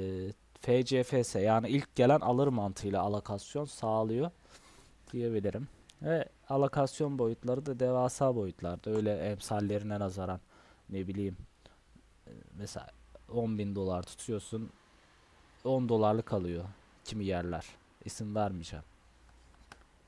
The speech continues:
Aa, bunlar öyle değil. Üç yüz dolar, beş yüz dolar, iki yüz dolar.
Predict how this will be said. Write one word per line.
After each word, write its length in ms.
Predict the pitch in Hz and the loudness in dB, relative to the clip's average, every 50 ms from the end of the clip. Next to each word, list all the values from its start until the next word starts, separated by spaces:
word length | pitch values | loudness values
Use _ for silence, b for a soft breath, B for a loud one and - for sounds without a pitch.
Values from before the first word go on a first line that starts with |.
| _ _ _ _ _ _ _ _ _ _ - - | _ _ _ _ _ _ _ _ _ _ -16 -10
Aa, 200 | 156 139 139 143 | -8 -8 -6 -4
bunlar 280 | 143 139 139 139 139 135 | -4 -2 0 2 2 2
öyle 300 | 135 135 120 113 104 113 | 2 2 2 2 0 0
değil. 180 | 110 101 95 | -2 -4 -4
Üç 120 | 110 117 - | -4 -6 -6
yüz 300 | - - - - - - | -10 -18 -20 -18 -16 -12
dolar, 280 | - - - - - | -12 -10 -10 -10 -8
beş 260 | 87 92 95 - - | -8 -8 -8 -8 -12
yüz 160 | - - - - | -14 -14 -12 -10
dolar, 260 | 80 71 - 67 82 | -10 -8 -8 -8 -8
iki 280 | 92 - - - - | -8 -10 -10 -8 -8
yüz 220 | 101 92 87 82 - | -8 -8 -8 -10 -12
dolar. 280 | 78 78 71 - - | -12 -12 -12 -14 -16